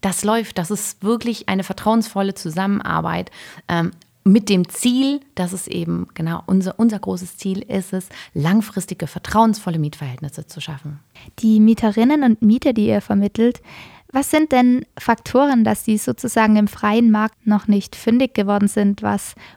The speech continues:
Speaker 2: Wohnraum angeht? Also was spielt denn da neben der Wohnungsknappheit noch alles mit rein?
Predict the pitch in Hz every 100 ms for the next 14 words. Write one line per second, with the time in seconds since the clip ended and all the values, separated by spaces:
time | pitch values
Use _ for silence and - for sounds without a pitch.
0 | - 226 269 233 208 202 196 202 - 226
1 | 226 233 226 - 233 220 233 - - 247
2 | 247 233 220 214 214 220 208 202 208 240
3 | 269 - - 220 - 220 214 214 208 -
4 | 208 214 214 - - 214 226 214